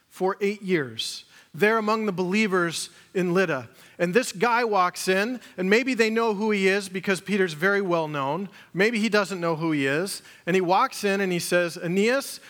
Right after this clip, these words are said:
Jesus makes you better. Get up." And it's over. Eight years of laying there is over.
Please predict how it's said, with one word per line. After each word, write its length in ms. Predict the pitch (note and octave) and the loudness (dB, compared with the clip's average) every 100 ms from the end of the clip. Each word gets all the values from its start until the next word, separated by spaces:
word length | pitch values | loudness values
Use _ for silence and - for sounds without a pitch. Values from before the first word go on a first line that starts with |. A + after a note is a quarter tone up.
| - - | -20 -8
Jesus 440 | C#3+ C#4 B3+ B3 | 0 0 0 -2
makes 300 | B3+ B3 - | -2 -2 -2
you 80 | A#3+ | -2
better. 460 | F#3+ A3+ F3+ C#3 - _ | 0 2 0 -4 -8 _
Get 180 | F3+ G#3 | 0 2
up." 460 | G3 C#3+ - _ _ _ _ _ _ _ | 2 -2 -6 _ _ _ _ _ _ _
And 140 | F#3 | -4
it's 140 | F#3+ G3+ | -2 -4
over. 440 | G#3+ G#3+ C#3+ A2+ - _ _ _ _ _ _ _ _ - | -2 -2 -2 -10 -14 _ _ _ _ _ _ _ _ -2
Eight 360 | A3+ B3 A3+ _ _ | -2 -2 -8 _ _
years 840 | D3 E3 G3+ D3 B2 B2+ - - - _ _ _ _ - | -10 0 0 0 -4 -10 -12 -12 -18 _ _ _ _ -6
of 240 | E3+ D3 | -4 -4
laying 420 | D#3 F#3+ F#3 E3 | -4 -2 -2 -6
there 380 | C3 B2+ A#2+ B2 - _ | -6 -8 -10 -14 -20 _
is 180 | F3+ E3+ | -8 -4
over. 420 | G#3+ G#3+ B2 A#2 | -4 -6 -10 -18